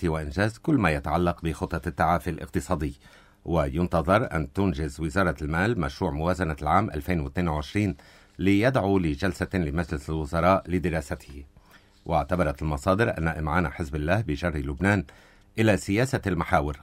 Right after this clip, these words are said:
خلافا لموقف الحكومة ومعظم الشعب اللبناني، والاستمرار باستعداء الدول العربية الشقيقة والصديقة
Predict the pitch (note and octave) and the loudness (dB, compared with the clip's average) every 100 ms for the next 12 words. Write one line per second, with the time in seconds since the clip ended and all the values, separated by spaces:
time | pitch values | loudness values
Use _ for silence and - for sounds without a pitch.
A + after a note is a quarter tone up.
0 | - F#2+ F2+ - G2+ F2+ C#2 E2+ - D#2 | -6 0 0 2 0 0 0 0 0 -8
1 | D#2 - - G2 G2 F#2+ - - _ F2 | -8 -6 0 4 4 2 -4 -20 _ 4
2 | F2+ E2+ B2 G#2 G2 E2 - E2 D#2+ E2 | 6 6 4 4 -2 -4 -2 0 0 0
3 | D2 E2+ C#2+ - _ _ - E2 D#2 D2+ | 0 0 -2 -8 _ _ -4 -2 -2 -4
4 | - E2 D2+ F#2 A#2 C#2+ C#2+ C#2+ D#2+ E2 | -2 0 4 2 2 -2 -4 -2 -2 -2
5 | D2+ E2+ D#2+ D2+ D2 D#2 E2 D#2 - - | -2 0 0 0 0 0 -2 -2 -4 -4
6 | - D#2 E2 D#2+ - D#2+ F#2 F2 F2 | -4 -4 -4 -4 -4 2 4 4 2